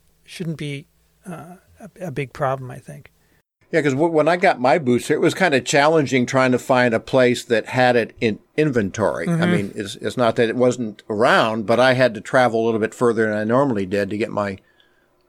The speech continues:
Speaker 2: booster shot, so.
Speaker 1: I used to get,
Speaker 2: But it
Speaker 1: I
Speaker 2: was,
Speaker 1: used,
Speaker 2: it was
Speaker 1: I used to
Speaker 2: available.
Speaker 1: get, I got texts almost every day from December first on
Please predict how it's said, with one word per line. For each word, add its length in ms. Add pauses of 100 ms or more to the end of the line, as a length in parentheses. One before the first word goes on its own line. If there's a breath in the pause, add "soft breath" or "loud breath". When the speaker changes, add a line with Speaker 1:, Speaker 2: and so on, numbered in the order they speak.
Speaker 2:
booster 440
shot, 400
so. 340 (180)
Speaker 1:
I 100
used 200
to 80
get, 300
Speaker 2:
But 80
it 60
Speaker 1:
I 40
Speaker 2:
was, 180
Speaker 1:
used, 120
Speaker 2:
it 20
was 140
Speaker 1:
I 20
used 120
to 80
Speaker 2:
available. 180
Speaker 1:
get, 180
I 100
got 360
texts 440
almost 360
every 280
day 400
from 720
December 680
first 440
on 420